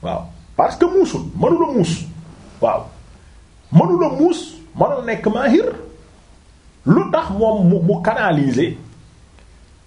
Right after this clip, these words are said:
tëj fenn xéewalu Yàlla, may Yàlla, wilaaya ak Yàlla, Yàlla mu tëj ko ci ñenn ne ku dul ñii waroo ko am. Waaw. Jël ay, ay, ay, ay, ay, ay, ay, ay, ay lunette am yu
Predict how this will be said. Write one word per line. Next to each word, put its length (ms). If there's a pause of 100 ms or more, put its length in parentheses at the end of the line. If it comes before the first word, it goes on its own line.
(120)
tëj 220
fenn 480 (1500)
xéewalu 480
Yàlla, 460 (140)
may 360
Yàlla, 420 (560)
wilaaya 540
ak 60
Yàlla, 540
Yàlla 300
mu 180
tëj 180
ko 120
ci 120
ñenn 260
ne 160
ku 120
dul 200
ñii 160
waroo 240
ko 140
am. 100 (540)
Waaw. 220 (920)
Jël 280
ay, 180
ay, 180
ay, 180
ay, 180
ay, 160
ay, 180
ay, 160
ay, 160
ay 240
lunette 300
am 240
yu 180